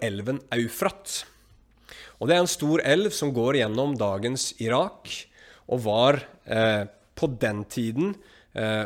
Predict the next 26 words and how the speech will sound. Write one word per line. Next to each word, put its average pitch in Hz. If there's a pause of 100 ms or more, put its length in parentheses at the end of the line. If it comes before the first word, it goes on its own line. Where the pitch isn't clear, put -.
og, 113
og 120
i, 113 (160)
i, 110 (160)
i 110
tidligere 113
tider 123
da, 127 (120)
hovedåren 104
inn 135
til, 123 (320)
til 123
Babylon, 113 (420)
og 110
en 131 (260)
naturlig 123 (260)
forsvarsmur 123 (460)
på 147
veldig 120
mange 117
måter 120
for 120
hærstyrker 107
som 120
kom 101
fra 104